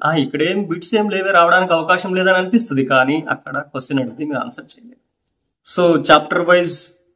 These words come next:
ఆ క్వశ్చన్స్ ప్రాక్టీస్ చేయడం అనేది చాలా ఇంపార్టెంట్. ఇది టైమ్ వేస్ట్ మాత్రం కాదు, ఎప్పుడు కూడా టైమ్ వేస్ట్ అని మాత్రం అనుకోకండి. ఇది చాలా చాలా ఇంపార్టెంట్ స్ట్రాటజీ,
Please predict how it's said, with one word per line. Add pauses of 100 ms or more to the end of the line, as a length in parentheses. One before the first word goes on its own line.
(100)
ఆ
క్వశ్చన్స్
ప్రాక్టీస్
చేయడం
అనేది
చాలా
ఇంపార్టెంట్. (200)
ఇది
టైమ్
వేస్ట్
మాత్రం
కాదు,
ఎప్పుడు
కూడా
టైమ్
వేస్ట్
అని
మాత్రం
అనుకోకండి.
ఇది
చాలా (160)
చాలా (140)
ఇంపార్టెంట్
స్ట్రాటజీ,